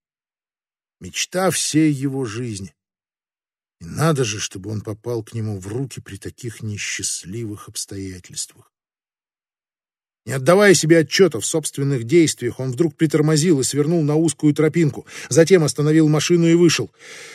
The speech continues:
«Окей», — подумал он. «Флавия пошла на обман ради Батанда. Я сделаю то же самое ради нее. Но будь я проклят, если собираюсь стать таким же, как Артур Уинтертон, чтоб его!»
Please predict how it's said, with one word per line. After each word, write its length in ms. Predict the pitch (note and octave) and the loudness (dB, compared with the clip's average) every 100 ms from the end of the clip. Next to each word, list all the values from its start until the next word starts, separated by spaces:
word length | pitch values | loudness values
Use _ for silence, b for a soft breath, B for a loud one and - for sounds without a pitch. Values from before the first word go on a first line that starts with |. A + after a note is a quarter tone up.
| B B | B B
«Окей», — 560 | A#2 B2+ - B2 G#2 E2 | -6 -6 -6 -8 -8 -10
подумал 420 | A2 G2+ G2 F#2 | -10 -8 -8 -8
он. 200 | E2+ D2+ - _ _ _ _ _ _ _ - | -12 -16 -20 _ _ _ _ _ _ _ -16
«Флавия 600 | - A2+ E3+ F3 C#3 G#2+ | -8 0 4 6 4 0
пошла 380 | G#2 - C3+ | -6 -6 -2
на 140 | C#3 C3+ | -2 -2
обман 400 | A2 C3 D3+ C#3+ | -4 -2 0 0
ради 320 | G#2+ A#2+ A#2+ | -2 -4 -2
Батанда. 540 | A#2+ A#2 A#2+ G2 - _ _ _ B B | -2 -4 -6 -8 -12 _ _ _ B B
Я 300 | G2+ D#3+ E3 | 2 6 6
сделаю 400 | C3 F3+ F3 E3+ | 6 6 8 8
то 140 | D#3 | 8
же 100 | C3+ | 2
самое 460 | C#3 - D3+ D3 C#3+ | 2 0 2 2 2
ради 380 | B2 C#3 C3+ C3 | 0 0 0 -2
нее. 500 | C3+ C#3 C#3 B2 - - B | -2 0 2 0 -2 -20 B
Но 240 | C3+ D#3 F#3 | 4 6 6
будь 380 | D#3+ A#3 A#3 F3+ | 6 6 4 6
я 180 | G#3+ | 6
проклят, 640 | F3+ - G3 F3+ C#3+ C3+ A#2 | 6 6 6 6 4 -2 0
если 360 | C#3+ D#3 D#3 | 2 2 2
собираюсь 600 | D3+ D3+ D3 D#3 E3 D3+ | 0 2 2 6 6 4
стать 380 | - - E3 C#3+ | 0 2 2 2
таким 400 | - C3+ F3 F3 | -4 -2 0 2
же, 160 | D3+ D#3+ | 4 2
как 320 | E3 D3 - | 2 -2 -2
Артур 560 | - D3 C#3 A2+ C#3+ C#3 | -2 0 0 0 0 0
Уинтертон, 960 | D3+ D3+ D3 C#3+ B2+ A#2+ G#2+ C#3+ C3 A2+ | 2 6 8 6 2 -4 -6 -4 -4 -4
чтоб 800 | - - _ _ - E3+ D3 | -4 -6 _ _ 0 2 2
его!» 540 | B2+ A2+ D#3 D#3 C#3 | 0 4 6 6 4